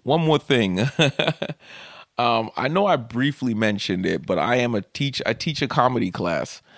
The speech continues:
And, um, I had two, like, on the opposite ends of, like,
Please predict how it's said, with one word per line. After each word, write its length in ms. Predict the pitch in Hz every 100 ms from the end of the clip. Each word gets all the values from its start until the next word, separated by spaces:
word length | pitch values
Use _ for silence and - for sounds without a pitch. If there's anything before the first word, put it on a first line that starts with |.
| - - _ _
And, 440 | 107 107 101 95
um, 420 | 92 92 90 90 110 _ _ _ _ _ _
I 140 | 107 113
had 580 | 131 131 127 120 110 92 _ _ _ -
two, 640 | - 208 202 190 185 180 - _ _ _ _ _ _ _ -
like, 420 | 107 90 - - _ _ _ _ -
on 160 | 123
the 120 | 123 101
opposite 580 | 123 139 151 123 123 -
ends 560 | 110 110 101 98 101 101 _ _
of, 260 | 87 98 104
like, 400 | 98 90 90